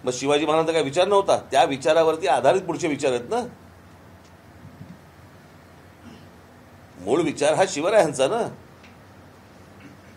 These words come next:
आणि प्रश्न असा आहे ना की हे कसं आहे मग, अ, शिवरायांचं नाव घेतलं की मग मुस्लिम मतं जातात, मग कुठच्या टोळ्या उभ्या करायच्या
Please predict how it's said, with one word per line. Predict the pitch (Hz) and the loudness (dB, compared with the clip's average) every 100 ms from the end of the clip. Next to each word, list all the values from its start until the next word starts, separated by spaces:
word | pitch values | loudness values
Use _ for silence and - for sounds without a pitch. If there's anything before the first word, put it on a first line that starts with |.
| - - - - - - - - - - - - - - - - - - - - - - - - - - | -20 -20 -20 -20 -20 -20 -20 -20 -20 -20 -20 -20 -20 -20 -20 -20 -20 -20 -20 -20 -20 -20 -20 -20 -20 -10
आणि | - | -8
प्रश्न | - 107 - 175 | -4 -6 -4 0
असा | 196 196 | 0 2
आहे | 165 | 0
ना | 165 | 0
की | 185 180 | -4 -4
हे | 139 | -4
कसं | 165 147 143 | -2 -2 0
आहे | 196 160 170 | 2 2 0
मग, | 151 160 160 - - - - - - - - - - - | -2 -4 -6 -20 -20 -20 -20 -20 -20 -20 -20 -20 -20 -14
अ, | 76 80 78 - - | -10 -10 -12 -16 -20
शिवरायांचं | - 104 123 147 160 170 | -12 0 4 4 2 2
नाव | 160 160 | 2 2
घेतलं | 135 135 117 123 135 - - - - - | 0 -2 -2 -2 -2 -6 -20 -20 -20 -16
की | 131 | -6
मग | 135 143 | -2 -2
मुस्लिम | 131 123 123 160 | -2 -6 -4 -4
मतं | 165 156 | -2 -2
जातात, | 131 110 139 135 - - - - - - - - | 0 2 2 -2 -4 -20 -20 -20 -20 -20 -14 -10
मग | 139 | -10
कुठच्या | 139 165 151 | -6 -6 -2
टोळ्या | 147 147 | 0 4
उभ्या | 151 160 | 6 6
करायच्या | 151 139 120 123 131 | 6 2 2 -2 -2